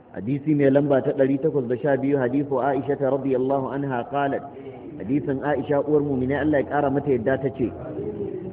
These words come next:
"Nazalna al-Muzdalifa, mun sauka a Muzdalifa bayan Arfa, fasta'azanatin nabiyya sallallahu alaihi wa sallama Saudatu, sai na na Sauda ta nemi izinin manzon Allah sallallahu alaihi wa sallama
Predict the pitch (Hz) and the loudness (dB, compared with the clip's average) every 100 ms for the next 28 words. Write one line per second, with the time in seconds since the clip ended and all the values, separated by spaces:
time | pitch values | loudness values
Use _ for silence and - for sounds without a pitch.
0 | - 110 127 127 139 170 170 165 151 143 | -8 -2 2 2 4 6 6 6 4 4
1 | 135 135 104 151 151 131 147 139 - - | 2 0 0 2 2 2 2 0 0 -12
2 | - - - 98 123 180 165 165 135 175 | -16 -20 -10 -2 2 2 4 4 4 2
3 | 147 139 127 107 151 147 139 135 117 139 | -2 -2 -2 2 2 2 2 0 2 4
4 | 143 120 147 143 147 139 107 - - - | 4 2 -2 0 0 0 -4 -6 -16 -20
5 | - - - - - 165 175 - 190 160 | -20 -20 -20 -20 -2 4 4 2 0 2
6 | 147 147 170 175 180 151 143 139 180 185 | 2 4 2 4 2 4 2 2 2 2
7 | 156 175 175 160 156 160 170 147 170 165 | 2 2 2 2 4 4 4 2 2 4
8 | 139 165 165 170 151 - 131 131 143 143 | 4 4 4 4 2 2 2 6 4 4
9 | 123 101 - - - - - 175 196 170 | 0 -6 -10 -20 -20 -20 2 6 6 4
10 | 151 156 175 175 156 139 - - - 175 | 0 0 2 4 4 2 0 -10 2 4
11 | 190 165 160 165 226 196 180 175 165 147 | 6 4 2 2 4 6 4 4 2 2
12 | 160 147 160 147 160 156 151 147 139 135 | 0 2 4 4 4 4 4 4 4 2
13 | 151 151 135 | 2 2 2